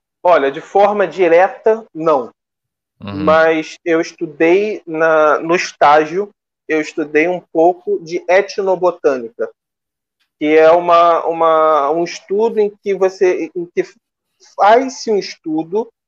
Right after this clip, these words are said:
Speaker 1: unindo um pouco da cultura, é, é, da cul-, das culturas, né, com a botânica. Então, assim, tinha estudos, é, é, de como os indígenas usavam,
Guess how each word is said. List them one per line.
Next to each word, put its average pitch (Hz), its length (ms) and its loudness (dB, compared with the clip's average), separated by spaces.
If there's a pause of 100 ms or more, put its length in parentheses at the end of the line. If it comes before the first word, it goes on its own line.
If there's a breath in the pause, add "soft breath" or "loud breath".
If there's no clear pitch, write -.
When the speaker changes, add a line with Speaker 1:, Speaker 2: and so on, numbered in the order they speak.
(640)
Speaker 1:
unindo 202 680 2
um 196 100 0
pouco 170 460 0
da 160 120 4
cultura, 156 680 0
é, 143 320 4
é, 135 80 0
da 147 120 2
cul-, 160 300 -10
das 151 180 4
culturas, 208 640 -4
né, 180 300 -2 (1000)
com 208 280 4
a 214 60 4
botânica. 160 720 0 (480)
Então, 147 360 2
assim, 190 240 -2
tinha 214 360 0
estudos, 170 720 -4 (340)
é, 151 720 4
é, - 40 -2
de 147 140 -14
como 214 320 2
os 185 120 -4
indígenas 165 800 -4
usavam, 147 760 2